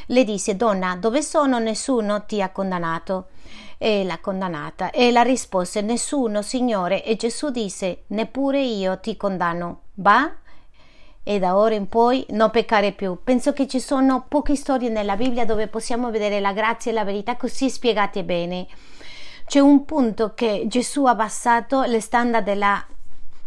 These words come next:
de-, de-, che dice, "E l'adulterio non è così, non è così male, no?" No, no. Lui aveva grazia e verità.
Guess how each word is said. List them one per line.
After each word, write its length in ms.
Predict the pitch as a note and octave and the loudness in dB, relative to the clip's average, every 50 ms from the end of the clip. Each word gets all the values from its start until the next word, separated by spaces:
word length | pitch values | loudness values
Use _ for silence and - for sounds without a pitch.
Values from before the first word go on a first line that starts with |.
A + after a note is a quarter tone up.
| - - - - - - - - - - - - - - - B4 B4+ G#4 | -4 -4 -4 -4 -4 -4 -8 -8 -12 -10 -6 -6 -4 -2 -2 -4 -2 -4
de-, 360 | B3 G3 A3 G#3+ G3+ - B3+ | 0 2 2 2 2 0 2
de-, 360 | G#3 A#3 A3 G#3+ G#3 G3+ F#3+ | 4 4 4 4 2 0 0
che 140 | - A#3 A3 | 0 -2 -2
dice, 960 | G3+ G#3+ G3 - - A3+ G#3+ G#3 G#3 G3 G3 G3 G3 G3 G3+ G3 G3 F#3 - | -2 -4 -6 -4 -2 -2 0 0 0 -2 -2 -2 -2 -4 -4 -4 -6 -6 -4
"E 80 | - A#3 | 0 2
l'adulterio 540 | A#3+ A3+ A3+ A#3 A#3 A3 - C4+ - C4 A#3+ | 2 4 4 4 4 4 4 2 4 4 2
non 200 | A3+ A3+ A3 A3 | 2 2 0 0
è 80 | A3 | 0
così, 380 | - A#3 A3 - - A#3 A3 G3 F3 - - - - - - - - - - - | -2 -2 -4 -2 0 0 0 0 -2 -6 -12 -16 -14 -8 -8 -6 -4 -4 -4 -4
non 200 | B3+ - C#4+ C4+ | 0 2 2 2
è 80 | A#3 | 2
così 240 | - G#3 G3 - A3 | 2 -2 -2 -2 0
male, 400 | G3 G3 F3+ E3+ E3+ F3 F3 F3+ | 2 2 2 2 2 0 -2 -2
no?" 280 | F#3 G3+ G#3+ A3+ A3+ - - - - - - - - - | -2 -2 -2 -2 -4 -8 -12 -14 -16 -14 -14 -12 -8 -2
No, 140 | A#3 B3 A#3+ | 0 2 2
no. 280 | G#3 F#3 E3+ F3+ - - - - - - - - - - - - | 2 0 0 -2 -4 -6 -6 -10 -12 -12 -10 -8 -8 -8 -4 -2
Lui 440 | G#3+ A3+ C4+ C#4 C4+ B3+ C4 A3+ G#3+ | 2 4 6 6 8 6 6 6 4
aveva 380 | G#3+ G#3+ G#3+ G#3 F#3+ F#3+ F3+ | 4 4 4 4 4 4 2
grazia 640 | F#3 A3+ A#3 A#3 B3+ B3 - - D4 D4 D#4 E4+ - | 4 6 6 6 6 6 4 0 2 2 2 0 -2
e 180 | - G#3+ A3 G3+ | 0 2 2 2
verità. 600 | F#3 F#3 F3 F3+ F3+ - - F#3+ F3 E3 - - | 2 -2 -2 -4 -4 0 2 2 2 2 -2 -10